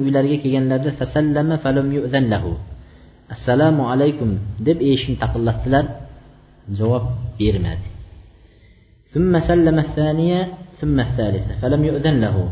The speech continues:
Keyin ikkinchi marta "Assalomu alaykum" deb taqillatdilar, javob bo'lmadi. Keyin uchinchi marta "Assalomu alaykum" deb eshikni taqillatdilar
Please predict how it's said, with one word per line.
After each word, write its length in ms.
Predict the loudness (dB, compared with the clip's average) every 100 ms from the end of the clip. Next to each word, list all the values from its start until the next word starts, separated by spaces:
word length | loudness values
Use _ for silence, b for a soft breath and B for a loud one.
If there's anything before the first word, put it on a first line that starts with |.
| -4 -4 0
Keyin 260 | 2 4
ikkinchi 400 | 2 -4 -4 -2
marta 260 | 0 0 -2
"Assalomu 460 | -4 -2 0 2 2
alaykum" 320 | 2 2 0 0
deb 120 | -2 -4 -6
taqillatdilar, 680 | -4 -2 -2 -2 2 2 2 -6 -14 -20 -20 -20 -6
javob 280 | -2 0 0
bo'lmadi. 360 | -2 -2 -4 -8 -12 -20 -20 -20 -20 -20 -16
Keyin 240 | -2 0 0 -4
uchinchi 360 | -4 -4 0
marta 380 | 0 0 0 -2 -2 -4
"Assalomu 500 | -4 0 2 2 2
alaykum" 360 | 2 2 2 0
deb 120 | -2 0
eshikni 380 | -2 -2 -6 -6
taqillatdilar 680 | -4 -2 -2 0 4 4